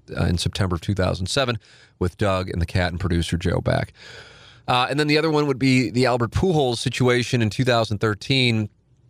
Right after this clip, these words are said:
um, with, uh, with, with Jack Clark. And, uh,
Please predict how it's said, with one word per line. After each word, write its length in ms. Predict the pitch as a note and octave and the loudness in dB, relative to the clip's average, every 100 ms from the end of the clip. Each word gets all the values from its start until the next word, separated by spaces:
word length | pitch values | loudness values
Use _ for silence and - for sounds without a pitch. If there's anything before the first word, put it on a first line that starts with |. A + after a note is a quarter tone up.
| _ _ - - | _ _ -6 0
um, 560 | A2+ G2+ F#2 A2 A2 - | 2 2 -2 -4 -8 -12
with, 520 | G2+ C3+ A#2 G2+ - | -18 -6 -2 -2 0
uh, 340 | G2 F#2 F#2 F#2 - _ _ _ - | 0 0 0 -4 -8 _ _ _ -2
with, 240 | G2+ - | -2 -2
with 180 | G2 - | -4 -2
Jack 280 | A#2 A#2+ - | 0 0 -2
Clark. 500 | - D#3 A#2 G#2 _ _ _ _ - _ _ | 0 2 2 -2 _ _ _ _ -20 _ _
And, 540 | - G#2+ G#2 G2+ G2 F#2+ - - | -2 0 0 0 -2 -6 -8 -2
uh, 540 | F#2+ G2 F#2 F#2 F#2 | 0 0 0 -2 -4